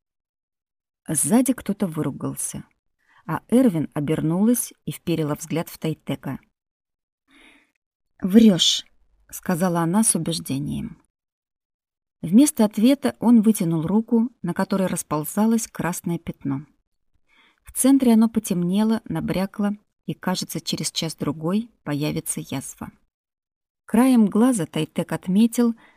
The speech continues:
как шарахнулся в сторону рыжий, разом растеряв свою уверенность. А вот Эрвин не дрогнула, только кивнула и сказала: "Сколько держать надо?" "Час. Возможно, и меньше",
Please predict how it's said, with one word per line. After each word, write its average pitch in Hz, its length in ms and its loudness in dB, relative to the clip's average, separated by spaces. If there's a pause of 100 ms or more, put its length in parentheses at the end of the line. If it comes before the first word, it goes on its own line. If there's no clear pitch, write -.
как - 180 -6
шарахнулся 220 640 0
в - 60 -8
сторону 151 400 -2
рыжий, 196 420 0 (320)
разом 214 340 2
растеряв 180 460 -4
свою 160 380 -6
уверенность. 143 760 -6 (680)
А 175 140 0
вот 190 280 -4
Эрвин 226 500 6
не 180 140 0
дрогнула, 196 600 -2 (440)
только 175 280 -8
кивнула 202 640 -2 (120)
и - 120 -6
сказала: - 680 -8 (840)
"Сколько - 560 4
держать 175 420 0
надо?" 151 380 -2 (800)
"Час. - 600 -4 (680)
Возможно, 277 500 4
и 285 100 8
меньше", 208 540 2